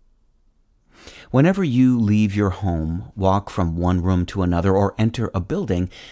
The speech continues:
you are crossing a threshold. That is, the horizontal floor piece that you cross over whenever you move through a doorway. But the earliest uses of the word threshold refer to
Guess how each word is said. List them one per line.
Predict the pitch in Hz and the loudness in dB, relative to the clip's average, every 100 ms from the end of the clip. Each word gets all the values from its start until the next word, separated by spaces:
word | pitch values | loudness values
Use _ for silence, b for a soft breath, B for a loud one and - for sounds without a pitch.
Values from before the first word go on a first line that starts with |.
| B | B
you | 139 | -4
are | 170 | -4
crossing | - 104 95 - 101 - | -4 -4 -4 -4 -4 -6
a | |
threshold. | 117 143 127 - 67 - - _ B B B | -10 -8 -8 -8 -10 -12 -20 _ B B B
That | - 98 | -2 2
is, | 101 95 - - | 2 0 -4 -6
the | 95 - | -6 -2
horizontal | 113 143 123 104 120 | -2 -2 -2 -4 -4
floor | 117 - 127 | -6 -4 -6
piece | 139 - 80 - | -6 -6 -6 -6
that | - - | -8 -8
you | 101 | -6
cross | - 127 131 | -6 -6 -4
over | 82 80 92 92 B B | -4 -2 -2 -4 B B
whenever | - 98 95 95 | -4 0 0 0
you | 101 113 | 0 0
move | 101 92 92 95 - | 2 2 0 -4 -12
through | - 92 - | -6 -4 -4
a | 95 | -4
doorway. | 101 90 78 78 - - _ _ _ B B B | -2 -2 -4 -6 -10 -16 _ _ _ B B B
But | 117 | -4
the | 110 117 | 0 0
earliest | 117 139 139 120 - - | 2 0 0 0 -4 -2
uses | 107 127 - 107 92 - - | 0 0 0 -2 -2 -4 -8
of | 90 | -4
the | 98 | -2
word | 92 151 185 | 0 0 -2
threshold | - 92 - 85 85 101 B B | -4 -4 -4 -4 -4 -6 B B
refer | - 117 147 | -8 -4 -4
to | 139 139 | -2 -4